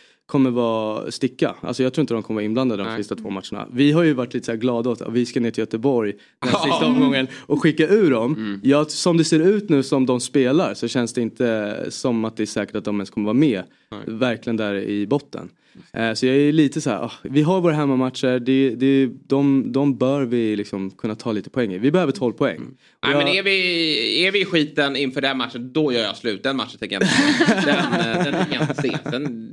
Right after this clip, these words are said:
Speaker 2: blir man ihop igen.
Speaker 1: <laughs>
Speaker 2: Det är klassiskt. <laughs> Att man går tillbaka. Men den matchen, eh, tänker jag inte kolla på. Vad kul att ha dig här,
Speaker 1: Tack för att
Speaker 2: Albin.
Speaker 1: jag fick
Speaker 2: Otroligt
Speaker 1: komma.
Speaker 2: kul. Och, och lycka till nu då med musiksläpp. Och, och så hoppas vi på, um,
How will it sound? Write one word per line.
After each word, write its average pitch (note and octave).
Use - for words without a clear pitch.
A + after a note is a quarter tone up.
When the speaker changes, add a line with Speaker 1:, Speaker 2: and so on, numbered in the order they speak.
Speaker 2:
blir B2
man B2
ihop G2+
igen. B2+
Speaker 1:
<laughs> -
Speaker 2:
Det C#4
är A#3
klassiskt. -
<laughs> -
Att C3+
man C3
går A#2+
tillbaka. C#3
Men C3
den F3+
matchen, B2
eh, F2+
tänker G#2
jag F#2+
inte F2+
kolla F#2+
på. F#2
Vad D#3+
kul A3
att G3
ha F#3+
dig F3+
här, G3
Speaker 1:
Tack C#3+
för A#2+
att A#2
Speaker 2:
Albin. D#3
Speaker 1:
jag C3+
fick C#3
Speaker 2:
Otroligt D#3+
Speaker 1:
komma. D#3
Speaker 2:
kul. A#2+
Och, C3
och C3+
lycka D3
till F3+
nu B2
då A#2
med A#2
musiksläpp. A#2+
Och, A2+
och A2+
så -
hoppas A#2
vi A2+
på, A2
um, G#2+